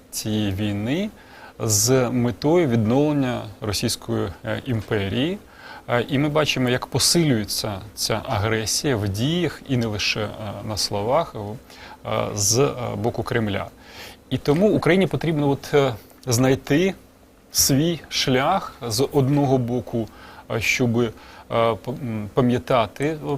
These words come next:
про війну і шанувати свої жертви, і толерувати,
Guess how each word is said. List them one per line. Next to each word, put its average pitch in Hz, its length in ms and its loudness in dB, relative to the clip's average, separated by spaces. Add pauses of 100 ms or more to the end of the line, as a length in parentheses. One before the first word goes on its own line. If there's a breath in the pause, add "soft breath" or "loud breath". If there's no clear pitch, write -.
про 151 160 0
війну 156 480 0 (260)
і 135 60 -6
шанувати 139 760 4
свої 117 320 0
жертви, 107 640 -2 (540 loud breath)
і 127 180 2
толерувати, 131 1000 4